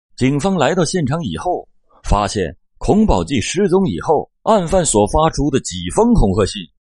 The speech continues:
都是以一个远在济南市区的女人的名义写的，大致的意思就是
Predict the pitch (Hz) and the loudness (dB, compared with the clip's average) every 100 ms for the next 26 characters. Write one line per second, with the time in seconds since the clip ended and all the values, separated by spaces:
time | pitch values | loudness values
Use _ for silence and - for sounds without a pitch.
0 | _ _ - 180 226 208 165 95 85 - | _ _ -2 2 2 2 2 0 -2 -4
1 | _ 190 202 175 127 90 87 175 151 - | _ -2 0 2 2 2 2 0 -2 -2
2 | 233 190 131 180 170 - 185 170 127 - | -2 0 0 0 -2 -2 -2 0 0 0
3 | 107 110 90 85 117 247 220 95 90 85 | 2 4 4 2 2 4 4 4 2 -2
4 | - 67 64 - _ _ _ _ _ _ | -6 -8 -10 -14 _ _ _ _ _ _
5 | _ 156 131 117 123 110 117 123 107 101 | _ -2 0 -2 -2 -2 -2 -4 -4 -2
6 | 98 98 80 | -2 -2 -6